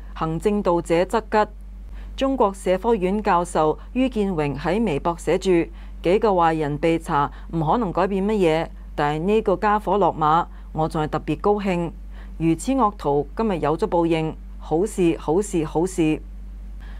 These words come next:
對於傅政華突然落馬，官方冇通報其落馬原因，相關內情引發各種猜測紛紜。十月四號，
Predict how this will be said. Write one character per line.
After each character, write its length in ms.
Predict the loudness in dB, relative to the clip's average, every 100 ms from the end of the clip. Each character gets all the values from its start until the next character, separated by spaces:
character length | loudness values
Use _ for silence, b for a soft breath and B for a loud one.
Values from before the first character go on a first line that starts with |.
| B
對 160 | 2 2
於 60 | 2
傅 200 | 2 0
政 240 | 0 0
華 160 | 0 0
突 140 | 0
然 240 | 0 2
落 160 | 2 2
馬， 320 | 2 2 2 -2 B -4
官 240 | 0 0
方 200 | 2 2
冇 140 | 2
通 260 | 0 0 2
報 160 | 2 2
其 100 | 0
落 180 | 0 0
馬 200 | 2 0 0
原 240 | -2 2
因， 260 | 2 2 0 B B B
相 260 | -2 0
關 140 | 0 0
內 280 | 2 0
情 320 | 0 -2 -4 -6 B
引 180 | 0 0
發 160 | 2 0
各 180 | 2 -2
種 220 | 0 -4
猜 220 | -2 -2
測 180 | 0 -2
紛 220 | -2 -2
紜。 300 | 2 0 0 -6 -12 B B B
十 180 | -4 -2
月 100 | -2
四 240 | 0 0
號， 280 | 2 2